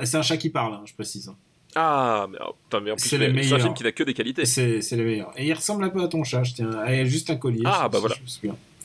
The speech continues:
Speaker 2: Et en, en plus, c'est, c'est, c'est là où c'est trouble, parce que s'il ressemble à mon chat, sachant que mon chat s'appelle Actarus, est-ce qu'à un moment donné,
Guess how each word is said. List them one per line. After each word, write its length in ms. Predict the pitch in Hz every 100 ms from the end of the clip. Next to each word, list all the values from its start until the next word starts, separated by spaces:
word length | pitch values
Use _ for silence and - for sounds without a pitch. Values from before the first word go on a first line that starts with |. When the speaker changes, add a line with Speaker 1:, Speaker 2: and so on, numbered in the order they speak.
| - 135
Speaker 2:
Et 80 |
en, 160 | 127 139
en 260 | 135 131 -
plus, 240 | - 202 -
c'est, 220 | - 127
c'est, 180 | - 165
c'est 140 | -
là 80 | 131
où 60 | 131
c'est 100 | 131
trouble, 260 | - 175 117
parce 140 | 110
que 80 | 127
s'il 120 | -
ressemble 220 | 160 143
à 20 | 123
mon 80 | 127
chat, 140 | 180
sachant 400 | - 131 - 143
que 100 | 135
mon 120 | 127
chat 260 | - 147 139 - - -
s'appelle 320 | - 127 120
Actarus, 560 | 107 - 120 190 - - _ _ _
est-ce 180 | 139 -
qu'à 100 | 160
un 20 |
moment 160 | 147 127
donné, 280 | 117 139